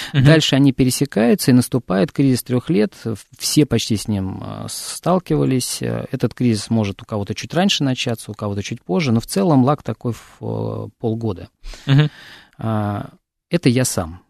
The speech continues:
Speaker 2: «Я сам», «я хочу», это, как определила, э, моя, э, профессор, которую я очень люблю и уважаю, кстати, книгу, которую мы в конце с вами посоветуем прочитать, э,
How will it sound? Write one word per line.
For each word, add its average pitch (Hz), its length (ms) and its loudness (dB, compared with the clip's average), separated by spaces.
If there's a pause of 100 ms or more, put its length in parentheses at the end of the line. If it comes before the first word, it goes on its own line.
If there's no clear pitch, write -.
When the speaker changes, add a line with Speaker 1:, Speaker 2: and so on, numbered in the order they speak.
Speaker 2:
«Я 107 180 0
сам», 185 380 2
«я 117 180 2
хочу», 185 600 0
это, 123 420 0
как - 340 -8
определила, 110 920 0
э, 107 1040 -6 (520)
моя, 107 1080 -6 (560)
э, 98 180 -6
профессор, 131 640 0
которую 113 420 -2
я 110 100 0
очень 107 280 -2
люблю 117 400 0
и 120 80 4
уважаю, 117 540 0
кстати, 104 420 -6
книгу, 110 300 0
которую 104 380 -2
мы 95 40 -2
в - 80 -12
конце 104 320 -6
с - 100 -8
вами 95 160 -6
посоветуем 123 600 -2
прочитать, 110 760 -6
э, 110 520 -8